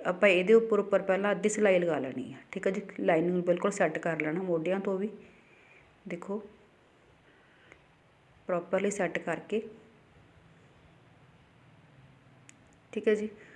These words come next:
ਹੁਣ ਆਪਾਂ ਪਹਿਲਾਂ ਅੱਧੀ ਸਿਲਾਈ ਸੈਂਟਰ ਦੇ ਵਿੱਚ ਲਗਾ ਲੈਣੀ ਆ, ਵੱਡੇ ਵਖੀਏ ਦੇ ਨਾਲ ਆਪਾਂ ਨੇ ਇੱਦਾਂ ਹਾਫ ਹਾਫ ਕਰਕੇ ਆਪਾਂ ਸਿਲਾਈ ਲਗਾ ਲੈਣੀ ਹੈ ਇੱਦਾਂ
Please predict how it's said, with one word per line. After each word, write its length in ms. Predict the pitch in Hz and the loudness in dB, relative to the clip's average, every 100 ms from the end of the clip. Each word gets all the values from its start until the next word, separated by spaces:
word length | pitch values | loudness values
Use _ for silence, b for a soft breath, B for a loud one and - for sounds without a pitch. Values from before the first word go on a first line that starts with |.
| B B B 202 | B B B -2
ਹੁਣ 100 | 202 | 2
ਆਪਾਂ 180 | 208 | 4
ਪਹਿਲਾਂ 280 | 214 214 233 | 6 6 6
ਅੱਧੀ 160 | 226 214 | 6 2
ਸਿਲਾਈ 280 | 226 214 202 | 2 2 4
ਸੈਂਟਰ 340 | 208 185 180 | 2 2 -2
ਦੇ 120 | 180 | -4
ਵਿੱਚ 180 | 190 180 | -6 -6
ਲਗਾ 200 | - 160 | -4 -4
ਲੈਣੀ 320 | 151 156 156 156 | -4 -4 -6 -8
ਆ, 60 | 151 - - _ - _ b b b b b b - | -14 -20 -20 _ -20 _ b b b b b b -4
ਵੱਡੇ 220 | 196 180 | -2 0
ਵਖੀਏ 320 | 175 170 180 175 | 0 -2 -2 -2
ਦੇ 80 | 165 | 0
ਨਾਲ 240 | 156 160 | -2 -4
ਆਪਾਂ 260 | 160 170 170 | -4 -4 -4
ਨੇ 140 | 240 254 - - _ - | -4 -6 -18 -20 _ -8
ਇੱਦਾਂ 280 | 170 165 175 180 B B B B B B B _ _ _ _ _ _ _ _ _ _ - | -6 -4 -4 -6 B B B B B B B _ _ _ _ _ _ _ _ _ _ -10
ਹਾਫ 300 | 190 175 180 | -4 0 0
ਹਾਫ 180 | 180 180 | 0 2
ਕਰਕੇ 340 | 170 170 180 | 0 2 -2
ਆਪਾਂ 240 | 175 180 | 0 -4
ਸਿਲਾਈ 280 | 175 175 156 | -4 -2 -2
ਲਗਾ 180 | 156 151 | 0 -2
ਲੈਣੀ 240 | 147 156 | -2 -2
ਹੈ 40 | 160 | -2
ਇੱਦਾਂ 200 | 165 | -2